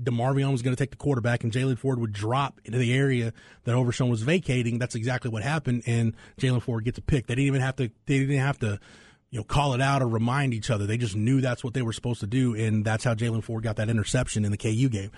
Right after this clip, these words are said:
So there was really good synergy there, but there's a lot of talent in that Texas linebacker room. And then we talk about safety. You know, Jalen Catalon, I've called him kind of the X factor defensively, because if he's healthy, if he's right,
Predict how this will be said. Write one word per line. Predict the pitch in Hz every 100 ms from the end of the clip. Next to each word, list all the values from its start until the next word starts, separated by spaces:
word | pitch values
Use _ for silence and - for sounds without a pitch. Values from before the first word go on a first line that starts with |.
| - - - -
So | - 131 120 _ _
there | - 156
was | 147
really | 202
good | 165 139
synergy | 170 160 160
there, | 165
but | 127
there's | 147 139
a |
lot | 139 143
of | 117
talent | - 131 135 120
in |
that | 107 -
Texas | 110 104
linebacker | 107 110 107 104
room. | 107
And | 120
then |
we | 202
talk | 226 214
about | 185 -
safety. | - 147 220 135 120 - - - - -
You | 117
know, |
Jalen | 117 165 165
Catalon, | - 175 180 180
I've | 151 143
called | 151 156
him | 147 160 135
kind | - 156
of |
the | 131 127
X | 151 -
factor | 160 160 180 175 - 131
defensively, | 156 - 170 196 170 202
because | 185 131 147 131
if | 123
he's | 185 156
healthy, | 185 233 - 120
if | 110
he's | 208 143
right, | 156 202 117